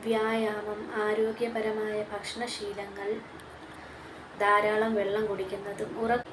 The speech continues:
റിലാക്സേഷൻ ടെക്നിക്കുകൾ എന്നിവ ഉപയോഗിച്ച്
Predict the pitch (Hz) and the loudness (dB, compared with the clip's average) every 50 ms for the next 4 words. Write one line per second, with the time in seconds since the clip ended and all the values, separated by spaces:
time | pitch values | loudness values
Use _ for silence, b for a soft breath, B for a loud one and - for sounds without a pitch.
0 | - 233 233 226 220 220 220 214 - - 233 220 214 220 - 220 220 220 220 214 | -2 0 0 0 0 0 0 -2 -2 -2 0 0 0 0 -2 -4 -4 -2 0 0
1 | 214 - 220 220 226 226 226 220 220 220 220 - - 226 214 208 214 220 220 233 | 0 0 -2 -4 -4 -2 -2 0 2 2 2 0 0 0 0 0 0 0 0 0
2 | 233 226 208 202 208 208 202 208 208 202 202 202 - - 254 285 294 | 0 0 2 4 4 4 4 4 2 0 -2 -4 -4 -4 -4 -2 -4